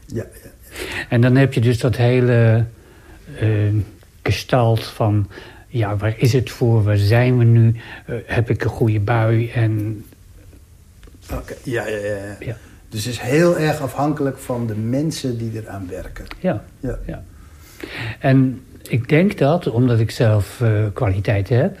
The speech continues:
Speaker 1: Ja.
Speaker 2: maar ik weet dat ik een heleboel dingen niet kan.
Speaker 1: Ja.
Speaker 2: En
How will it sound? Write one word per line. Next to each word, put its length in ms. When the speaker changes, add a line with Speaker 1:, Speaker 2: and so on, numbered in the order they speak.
Speaker 1:
Ja. 140
Speaker 2:
maar 220
ik 180
weet 300
dat 100
ik 100
een 100
heleboel 380
dingen 240
niet 140
kan. 300
Speaker 1:
Ja. 220
Speaker 2:
En 560